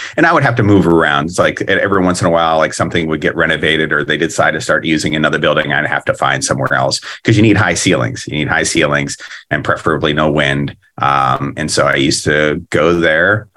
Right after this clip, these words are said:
and I had my little, uh, boom box I used to carry with me too. And then I'd go there and put on music and then just woodshed, like, three, four hours, um,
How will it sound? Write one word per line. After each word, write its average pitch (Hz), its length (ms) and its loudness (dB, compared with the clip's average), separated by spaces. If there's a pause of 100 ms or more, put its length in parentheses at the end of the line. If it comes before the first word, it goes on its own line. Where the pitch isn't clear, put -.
and 71 540 0
I 69 140 2
had 76 140 -2
my 78 140 0
little, 76 300 0
uh, 71 260 2
boom 87 320 2
box 76 340 0
I 73 40 0
used 71 160 -4
to - 60 -4
carry 73 340 0
with 76 220 -2
me 71 120 -4
too. 78 300 2
And 71 160 -2
then 71 120 2
I'd 71 200 -2
go 69 160 0
there 82 160 0
and 95 260 -2 (120)
put - 160 0
on 82 140 0
music 71 400 -2
and 69 120 0
then 73 240 0
just 69 400 -4 (300)
woodshed, - 720 -4
like, - 240 -12 (140)
three, 67 200 -4
four 64 280 -4
hours, 60 460 -2 (460)
um, 62 720 0